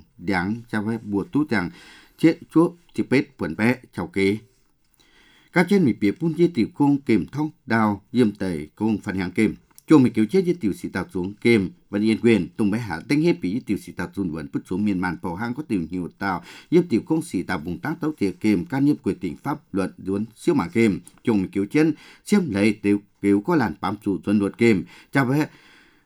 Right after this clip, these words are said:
khúng phún diêm nhỏ nhà ta thái y tràn Văn yên quyền, hạ xiêm lấy chút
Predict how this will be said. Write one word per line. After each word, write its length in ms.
khúng 200
phún 440
diêm 200
nhỏ 80
nhà 180
ta 180
thái 160
y 280
tràn 260
Văn 160
yên 140
quyền, 320
hạ 140
xiêm 200
lấy 120
chút 280